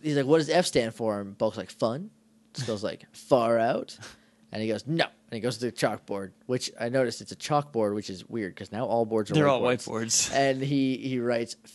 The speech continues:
Speaker 1: "Forever."
Speaker 2: He writes "Forevex."
Speaker 1: "Forevex."
Speaker 2: He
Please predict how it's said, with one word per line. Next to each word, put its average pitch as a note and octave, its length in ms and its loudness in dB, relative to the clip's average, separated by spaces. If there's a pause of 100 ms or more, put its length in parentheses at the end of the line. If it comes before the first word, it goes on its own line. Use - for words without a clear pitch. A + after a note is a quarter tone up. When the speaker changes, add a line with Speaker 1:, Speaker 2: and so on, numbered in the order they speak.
(560)
Speaker 1:
"Forever." A3 1080 4
Speaker 2:
He C#3 60 6
writes F#3+ 280 6
"Forevex." D#3 680 6
Speaker 1:
"Forevex." F#3+ 840 6
Speaker 2:
He G#3 300 6